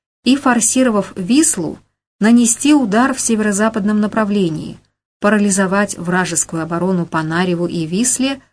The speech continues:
и планировать наступление на Торунь и Лодзь. Южнее Первый Украинский фронт готовился к броску на Краков. Специальной директивой от двадцать девятого июля Жукову и Василевскому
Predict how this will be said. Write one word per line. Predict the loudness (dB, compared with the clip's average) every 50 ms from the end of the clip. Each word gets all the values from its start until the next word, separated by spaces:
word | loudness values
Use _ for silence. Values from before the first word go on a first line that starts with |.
| _ _ _ _ _ _ _ _
и | 0 0 2
планировать | 2 2 2 2 2 2 2 2 2 2 2 2
наступление | 2 0 0 -2 -4 -6 -4 0 0 2 2 2 2 2
на | 0 0 -2 -2
Торунь | -4 -2 -2 0 0 2 2 0 0 0 -2
и | -2 -2
Лодзь. | 0 0 0 -2 -2 -2 -4 -4 -4 -6 -8 _ _ _ _ _ _ _ _ _ _ _ _ _ _ _ _ _ _ _ _ _ _ _ _ _ _ _ _ -6 -2
Южнее | 2 2 2 4 4 4 4 4 6 4 4 4 2 0
Первый | 0 0 2 2 2 2 2 0
Украинский | 0 0 -2 -2 0 0 -2 -2 -4 -6 -8
фронт | -8 -6 -4 -2 0 0 0 -2 -4 -10 _ _ -8
готовился | -4 -2 -2 0 0 0 0 0 0 0 -2 -2 -4 -2
к |
броску | -2 -2 -2 -2 -2 -4 -4 -4
на | -2 -2 -2 -2
Краков. | -4 -4 -6 -6 -8 -12 -16 -18 -20 _ _ _ _ _ _ _ _ _ _ _ _ _ _ _ _
Специальной | -6 -2 0 0 0 2 2 2 4 4 4 2 2 2
директивой | 2 2 2 0 -2 -2 -2 0 0 2 0 0 -2
от | -2 -4 -4 -4
двадцать | -2 -4 -4 -4 -4 -8 -6 -4
девятого | -2 -2 0 -2 -2 -4 -4 -4 -2
июля | -2 -2 0 -2 0 0 0 0 -2 -4 -6 _ _ _ _ _ -6
Жукову | -2 0 2 2 2 2 2 2 2 0
и | 0 -2 -2
Василевскому | -4 -4 -4 -2 -2 -2 -2 -2 -2 -4 0 2 2 2 2 0